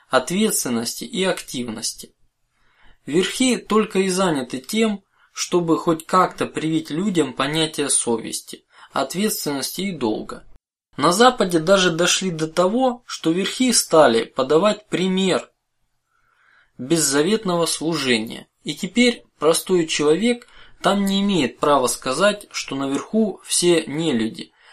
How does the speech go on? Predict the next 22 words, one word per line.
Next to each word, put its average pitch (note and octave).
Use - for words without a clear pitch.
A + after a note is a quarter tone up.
потому E3
что E3
любой E3+
скандал F3+
ведет D#3+
к -
отставке D#3+
руководителя. B2+
Простой E3+
человек F3
даже E3
не F3
имеет F#3+
права F3
сказать, E3
что E3+
«я D#3+
не F#3
занимаюсь E3+
политикой D#3+
или D#3
коммерцией», A#2